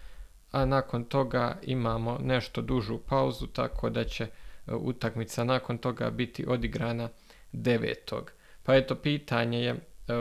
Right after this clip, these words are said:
kada sam sad spomenuo, e, hoće li on imati,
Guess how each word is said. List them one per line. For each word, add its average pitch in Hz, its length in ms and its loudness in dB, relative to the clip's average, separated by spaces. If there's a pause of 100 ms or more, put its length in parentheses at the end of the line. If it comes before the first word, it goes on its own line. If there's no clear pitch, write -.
(640)
kada 117 320 0
sam 120 240 -2
sad 120 260 4
spomenuo, 123 640 2
e, - 40 -2 (380)
hoće 123 320 2
li 120 120 4
on 123 120 4
imati, 117 440 -2